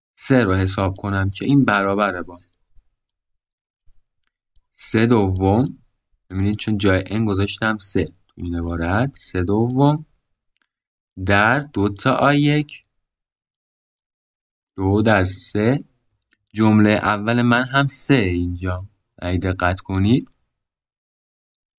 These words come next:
به علاوهٔ ان منهای یک، یعنی سه منهای یک، این پرانتزش هم من بذارم،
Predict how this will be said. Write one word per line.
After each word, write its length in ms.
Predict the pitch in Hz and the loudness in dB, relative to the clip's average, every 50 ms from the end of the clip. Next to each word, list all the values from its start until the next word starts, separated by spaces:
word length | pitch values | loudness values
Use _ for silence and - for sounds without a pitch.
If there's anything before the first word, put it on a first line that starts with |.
| _ _ _ _ _ _ _ _ _ _ _ - | _ _ _ _ _ _ _ _ _ _ _ -4
به 100 | 98 95 | 0 0
علاوهٔ 840 | 95 92 101 110 117 123 131 131 139 147 147 143 143 143 147 156 156 _ _ _ _ _ _ _ _ _ _ _ _ _ _ _ _ _ _ _ _ _ _ _ _ _ _ _ _ _ _ _ _ _ _ _ _ _ _ _ _ _ _ - | 2 2 2 2 2 2 2 2 4 4 4 4 4 4 2 -2 -6 _ _ _ _ _ _ _ _ _ _ _ _ _ _ _ _ _ _ _ _ _ _ _ _ _ _ _ _ _ _ _ _ _ _ _ _ _ _ _ _ _ _ 0
ان 220 | 117 117 110 107 | 2 4 4 4
منهای 500 | 104 101 101 101 101 98 98 95 95 95 | 4 4 2 2 2 2 2 4 4 4
یک، 400 | 95 101 104 113 123 135 - - | 4 4 4 4 2 0 -2 -4
یعنی 240 | 98 95 95 98 98 | -6 -4 -2 -2 -2
سه 520 | 95 - - - 104 101 110 117 131 143 160 156 _ _ _ _ _ _ _ _ - | -4 -6 -6 -4 -2 0 0 0 -2 -2 -6 -10 _ _ _ _ _ _ _ _ -12
منهای 540 | 95 95 92 92 92 92 90 90 87 90 90 | -6 -4 -2 0 0 -2 -2 -2 -2 0 0
یک، 720 | 90 90 92 90 92 98 107 120 135 156 - _ - _ _ _ _ _ _ _ _ - | 0 0 0 0 2 2 2 2 0 -2 -6 _ -20 _ _ _ _ _ _ _ _ -16
این 140 | 92 92 90 | -14 -12 -10
پرانتزش 460 | - 87 87 90 90 87 90 - - | -8 -6 -6 -4 -4 -6 -6 -6 -6
هم 80 | 87 | -6
من 200 | 90 87 87 87 | -4 -4 -4 -2
بذارم، 520 | 87 92 95 98 113 113 117 123 127 139 | -2 -2 0 0 0 0 0 0 0 -2